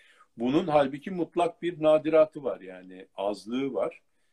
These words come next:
E, altına göre de o bakımdan kuvvetli. E, böyle ku-, güçleri var. Bir taraftan da bir sakat tarafı var. Bir kara deliklik durumu var. Bir böyle rüfailerin, dijital rüfailerin karıştığı bir durum var. Bir kara deliklik bir şey var.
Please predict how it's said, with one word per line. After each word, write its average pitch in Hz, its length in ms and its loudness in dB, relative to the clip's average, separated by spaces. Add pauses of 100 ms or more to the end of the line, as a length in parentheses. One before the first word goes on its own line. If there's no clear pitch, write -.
(180)
E, 104 100 -8
altına 127 560 -2
göre 107 320 -2
de 104 60 -4
o 104 180 -2
bakımdan 98 480 -6
kuvvetli. 98 680 -6
E, 104 160 -6
böyle 170 300 10
ku-, 156 300 -2
güçleri 156 500 2
var. 151 240 4
Bir 160 100 -6
taraftan 185 580 -2
da 202 120 -6
bir 180 40 -20
sakat - 480 -4
tarafı 196 280 -4
var. 175 300 0 (380)
Bir 131 100 -6
kara 160 280 4
deliklik 147 540 -6
durumu 110 360 -4
var. 98 260 0 (560)
Bir 139 220 -2
böyle 143 260 2
rüfailerin, 139 840 0
dijital 127 500 0
rüfailerin 127 680 -4
karıştığı 120 640 -6
bir 110 120 -20
durum 113 280 -12
var. 107 240 -4
Bir 104 120 -20
kara 117 300 6
deliklik - 560 -12
bir 101 60 -16
şey 101 280 -8
var. 82 140 -8